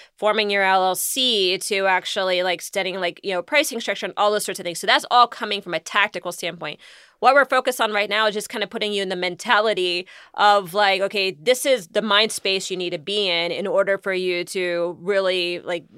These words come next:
get ready for this journey. So I think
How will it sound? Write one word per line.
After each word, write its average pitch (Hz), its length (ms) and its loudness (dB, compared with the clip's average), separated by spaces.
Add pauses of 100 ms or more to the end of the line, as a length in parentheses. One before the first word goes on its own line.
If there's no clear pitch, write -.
(140)
get 175 220 2
ready 190 240 0
for 185 140 -6
this 170 180 -4
journey. 175 420 -6 (580)
So 220 640 6
I 233 140 2
think 254 240 -2